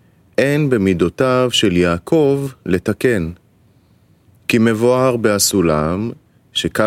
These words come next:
אמצעי נוטה לחסד. לכן אין לנו מה להוסיף לעקב ימין.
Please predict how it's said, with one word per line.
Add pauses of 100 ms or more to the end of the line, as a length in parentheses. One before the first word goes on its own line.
(100)
אמצעי
נוטה (100)
לחסד. (1300)
לכן (360)
אין
לנו
מה
להוסיף
לעקב
ימין.